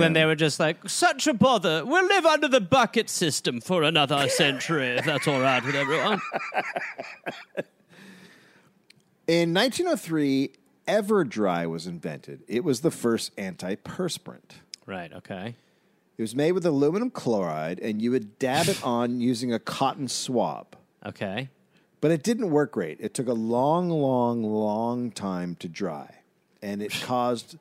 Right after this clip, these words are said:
Speaker 1: so you're basically just putting stuff on and then I guess just holding up your
Speaker 2: Yeah,
Speaker 1: arms.
Speaker 2: someone's just blowing, giving you pit blows. <sighs>
Speaker 1: Uh, it would cause a big mess,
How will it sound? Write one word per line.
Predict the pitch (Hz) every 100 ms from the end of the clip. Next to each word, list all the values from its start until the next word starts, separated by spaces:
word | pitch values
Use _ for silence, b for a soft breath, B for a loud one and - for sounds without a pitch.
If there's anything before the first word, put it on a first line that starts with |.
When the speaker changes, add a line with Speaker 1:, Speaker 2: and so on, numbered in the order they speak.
| b
Speaker 1:
so | - 196
you're | 185 208
basically | 190 220 262 233
just | 180 -
putting | 175 170
stuff | - 156 143
on | 123
and | 113
then | 120
I |
guess | 117 156
just | 170 123
holding | 143 139 131
up | 135 143
your |
Speaker 2:
Yeah, | 127 104
Speaker 1:
arms. | 131 143 190 180
Speaker 2:
someone's | 120 120
just | 120 101
blowing, | 123 120 117 110 -
giving | 139 123
you | 117
pit | 131 135
blows. | - 139 143 151 - B B
<sighs> | B B B B B B B B B B _ _ b b b b b b -
Speaker 1:
Uh, | 143 -
it | 156
would | 170 151
cause | - - 170 208 214 -
a | 156
big | 123 143 196
mess, | 185 139 120 131 -